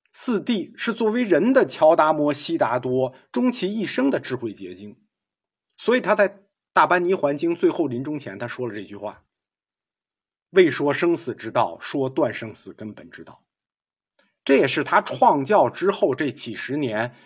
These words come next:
始终维护的一个基本原理。即使在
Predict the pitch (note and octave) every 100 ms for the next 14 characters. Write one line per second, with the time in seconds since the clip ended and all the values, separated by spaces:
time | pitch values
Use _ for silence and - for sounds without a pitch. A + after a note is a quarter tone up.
0 | - - C3+ A#2+ A#3+ C4 E3+ C3 F#3 -
1 | F3+ B2 G#2 A2 D3 C3+ G2+ - _ -
2 | A#3 B3+ A2+ F2 E2+ F#2 _ _ _ _
3 | _ _ _ _ _ _ _ _ _ _
4 | - F3 B3 - A#2 G2 C3+ A#2 F#2 -